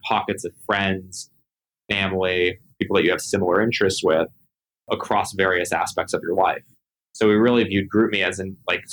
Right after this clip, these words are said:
GroupMe plus Skype as the network of close ties. Skype being really, like,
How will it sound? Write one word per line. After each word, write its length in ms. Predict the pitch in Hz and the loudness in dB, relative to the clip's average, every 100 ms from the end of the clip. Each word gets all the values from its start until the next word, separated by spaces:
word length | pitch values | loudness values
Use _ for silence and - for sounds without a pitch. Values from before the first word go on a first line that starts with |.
| - | 0
GroupMe 300 | 113 107 - | 0 0 -2
plus 300 | 101 95 - | -4 -4 -4
Skype 300 | 113 101 95 - 92 | -4 -2 -2 -4 -4
as 240 | 92 90 | -4 -4
the 160 | - 92 | -4 -2
network 380 | 92 92 101 87 | -2 0 -2 -2
of 120 | - | -6
close 320 | - 90 - | 0 0 0
ties. 500 | - 98 78 - - - _ _ - | -2 -2 -2 -8 -16 -16 _ _ -20
Skype 460 | - 123 107 - | -10 -6 -4 -4
being 300 | 107 95 90 | -2 -2 -2
really, 640 | 92 95 95 92 92 92 - - | 0 2 4 2 2 0 -2 -4
like, 200 | 92 - | -6 -6